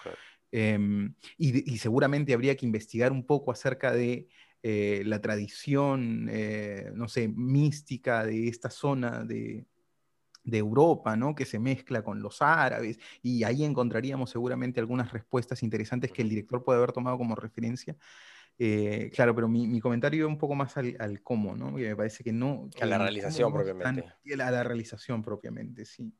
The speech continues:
Speaker 1: Claro, el tema del fuego, sí, es-, esa escena en particular también no me agrada del todo en tema de realización, ¿no? Porque, claro, es, es extraño, ¿no? Ver el fuego en el dedo.
Speaker 2: Claro.
Speaker 1: Eh, pero hay otra donde se prende también el personaje, donde no, no hay,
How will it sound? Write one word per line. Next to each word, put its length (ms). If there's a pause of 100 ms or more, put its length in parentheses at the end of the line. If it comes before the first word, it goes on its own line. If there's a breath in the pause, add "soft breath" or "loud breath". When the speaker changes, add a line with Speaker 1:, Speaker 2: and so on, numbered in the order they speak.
(140)
Speaker 1:
Claro, 240
el 160
tema 200
del 100
fuego, 280
sí, 380
es-, 160
esa 180
escena 240
en 120
particular 400
también 760 (460)
no 440
me 120
agrada 300
del 240
todo 460 (120)
en 260
tema 220
de 60
realización, 440
¿no? 80
Porque, 300 (160)
claro, 240
es, 220 (240 loud breath)
es 120
extraño, 480
¿no? 140
Ver 120
el 60
fuego 240
en 60
el 160
dedo. 580 (540 soft breath)
Speaker 2:
Claro. 340
Speaker 1:
Eh, 240 (380)
pero 140
hay 140
otra 200
donde 200
se 140
prende 340
también 240
el 60
personaje, 420
donde 240
no, 160
no 100
hay, 140